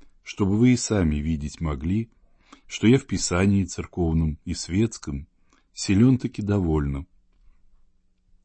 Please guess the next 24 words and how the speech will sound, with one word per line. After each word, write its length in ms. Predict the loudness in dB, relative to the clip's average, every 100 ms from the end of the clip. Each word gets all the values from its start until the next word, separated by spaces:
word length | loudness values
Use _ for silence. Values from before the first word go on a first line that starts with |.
| _ _ _ _ -6
В 100 | 4
нашей 280 | 6 6 4
Саровской 460 | 4 6 4 2 2
библиотеке, 840 | 4 6 4 4 0 -2 -2 -4 2
мню 340 | 6 8 8
я, 320 | 6 0 -4 -10 _ _ _ _ _ _ -2
тысяч 380 | 0 2 -2 0
пять 200 | 2 2
с 60 |
половиной 580 | 2 4 4 4 2 2
будет 340 | 0 -2 -2 -6
экземпляров, 800 | -4 -4 -2 -2 -4 -6 -14 _ _ _ _ _ _
а 120 | 0 4
в 80 |
иных, 400 | 4 6 4 4
как, 180 | 0 2
например, 580 | 2 4 2 2 0 -4 -8
в 120 | 0
"Ролейневой 640 | 4 4 4 2 2 0
истории", 600 | -2 0 0 0 -2 -8 _ _ _ _ _
перевод 400 | 2 4 6 4
Третьяковского, 920 | -2 -6 -6 -2 -2 -2 -8 -8 -8 -10 _ _ _ _ _ _ _
тридцать 540 | 0 0 2 -2 -4 -2
томов. 540 | 0 2 0 -4 -12